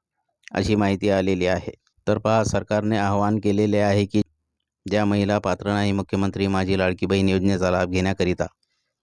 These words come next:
परंतु तरीही त्यांनी मुख्यमंत्री माझी लाडकी बहीण योजनेचा लाभ घेतलेला आहे, अशा सर्व महिलांनी स्वतःहून मुख्यमंत्री माझी लाडकी बहीण योजनेचा लाभ सोडावा.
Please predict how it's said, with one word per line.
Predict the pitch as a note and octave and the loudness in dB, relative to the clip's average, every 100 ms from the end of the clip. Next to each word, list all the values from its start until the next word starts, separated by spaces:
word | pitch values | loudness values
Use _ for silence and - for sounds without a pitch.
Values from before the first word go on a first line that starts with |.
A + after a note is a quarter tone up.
| _ _ _ _ _ _ - | _ _ _ _ _ _ -2
परंतु | G2+ G2 G2+ G#2 | 2 2 2 0
तरीही | G2+ G2+ G#2+ | -2 -2 -2
त्यांनी | G2+ G2+ G#2 | 0 2 2
मुख्यमंत्री | G2+ - G#2 G2 G2+ | 0 2 2 2 0
माझी | G2 F#2+ G2 G2 | 0 0 0 2
लाडकी | F#2 F#2 F#2+ | 0 0 0
बहीण | G2+ G2 | 2 2
योजनेचा | G2 F#2 F#2+ F#2+ | 0 0 -2 0
लाभ | F#2 F#2 | 2 0
घेतलेला | F#2+ F#2+ F#2+ F#2 | -2 -4 0 0
आहे, | F2 F2+ F2 _ _ _ _ _ _ _ _ _ _ _ _ - | -2 -6 -12 _ _ _ _ _ _ _ _ _ _ _ _ -4
अशा | F#2+ A2 | 0 0
सर्व | - G#2 A2 | 2 2 4
महिलांनी | G#2+ G#2 G#2 G#2 G#2 | 4 2 2 0 0
स्वतःहून | - F2+ F#2 F#2+ G#2 | 0 0 2 2 0
मुख्यमंत्री | G2+ - G2+ G2+ G2 G2 | -4 -4 -4 -4 -4 -4
माझी | F#2 F#2 G2 | -2 -2 0
लाडकी | G2 F#2+ F#2 | 0 0 -2
बहीण | G2 G2 G2 | -2 0 0
योजनेचा | G2 F#2+ F#2 F#2+ | 0 -2 -2 0
लाभ | F#2 F2+ | 2 4
सोडावा. | - F2 F2+ | 4 4 0